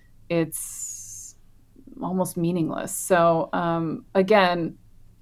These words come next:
I think doing, just letting computers <laughs> do their thing. And again, it's not, none of this is being done without human input to begin with. We know this. Um, but without even a hand on the wheel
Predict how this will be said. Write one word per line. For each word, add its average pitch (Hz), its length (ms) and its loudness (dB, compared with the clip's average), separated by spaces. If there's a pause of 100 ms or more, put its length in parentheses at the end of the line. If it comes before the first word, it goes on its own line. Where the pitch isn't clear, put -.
I 190 80 -2
think 196 360 -4
doing, 220 580 0 (100)
just 214 360 -8
letting 196 560 2
computers 190 760 -2 (300)
<laughs> 226 300 0
do 220 200 0
their 208 180 2
thing. 190 320 0
And 175 100 -4
again, 175 240 -2
it's 175 180 -8
not, 190 180 -4 (240)
none 269 160 6
of 311 80 10
this 254 140 0
is 226 100 2
being 196 220 2
done 185 180 4
without 180 260 2
human 170 280 -4
input 170 400 -4 (220)
to 190 100 -4
begin 170 300 -2
with. - 260 -8
We 190 100 0
know 175 200 4
this. - 300 -4 (500)
Um, 165 600 4 (420)
but 220 120 4
without 233 420 8
even 208 520 2
a 165 80 0
hand 214 400 2
on 180 120 2
the 170 80 -2
wheel 160 680 -4